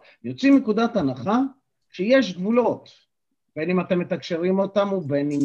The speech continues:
לא, כן, אבל הם קיימים. ואז השאלה היא, האם הגבולות שלכם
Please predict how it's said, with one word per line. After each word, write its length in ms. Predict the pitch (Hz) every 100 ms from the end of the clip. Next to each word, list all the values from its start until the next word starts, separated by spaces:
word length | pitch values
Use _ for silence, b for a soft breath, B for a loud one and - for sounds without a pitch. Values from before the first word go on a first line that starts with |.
| 147
לא, 340 | 185 185 - _ _ _ _ _ _ _ _ -
כן, 120 | - 127 _ _ -
אבל 120 | 107
הם 100 | 139
קיימים. 540 | 190 202 196 165 160 - _ _ _ _ _ _
ואז 220 | - 196 254
השאלה 420 | - 220 175 156
היא, 240 | 156 165 - _ -
האם 280 | 139 196 240
הגבולות 640 | 190 143 131 170 196 226
שלכם 640 | - 202 127 104 110 135